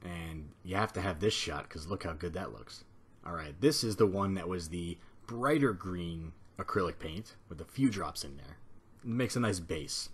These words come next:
Here comes the chalk. It's much more translucent. And the point of all these different colors is not to get them to mix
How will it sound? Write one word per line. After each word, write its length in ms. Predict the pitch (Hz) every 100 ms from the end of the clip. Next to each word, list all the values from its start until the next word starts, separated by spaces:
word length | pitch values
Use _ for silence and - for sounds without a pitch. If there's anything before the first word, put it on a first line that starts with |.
| - - - - - - -
Here 140 | 90
comes 220 | 87 82
the 100 | 85
chalk. 420 | - 98 117 143 - - - - -
It's 100 | -
much 300 | 87 98 101
more 160 | 104 98
translucent. 640 | - 98 90 104 107 151 - - - - - - -
And 100 | 165
the 60 |
point 240 | 143 196 180
of 80 | 147
all 120 | 139
these 160 | 127
different 280 | 113 123 110
colors 260 | 110 110 98
is 160 | 92
not 240 | 98 117 117
to 60 |
get 160 | 110 101
them 100 | 92
to 120 | -
mix 500 | 82 113 147 135 -